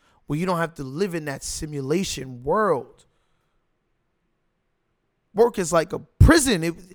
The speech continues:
it's a form of prison. I'm not lying. I, it, it really is. If you love your job,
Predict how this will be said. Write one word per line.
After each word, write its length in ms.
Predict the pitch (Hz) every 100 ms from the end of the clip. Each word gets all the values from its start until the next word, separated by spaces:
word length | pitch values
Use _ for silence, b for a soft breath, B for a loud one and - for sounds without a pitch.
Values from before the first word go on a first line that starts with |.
| B B
it's 180 | B -
a 60 | 185
form 640 | - 233 311 302 147 113
of 160 | - - _
prison. 420 | - 480 480 196
I'm 160 | 147 151
not 160 | 190 170
lying. 400 | 226 381 190 151
I, 80 | - B B B -
it, 100 | 208 -
it 160 | 208 160
really 280 | 160 262 277 440 -
is. 360 | 135 - - - _ _ _ _ _ _ _ _ _ _ _ _ _ _ _ _ _ _ _ _ -
If 120 | 185
you 120 | 214
love 260 | 180 208 220
your 120 | 202
job, 520 | 143 170 226 233 147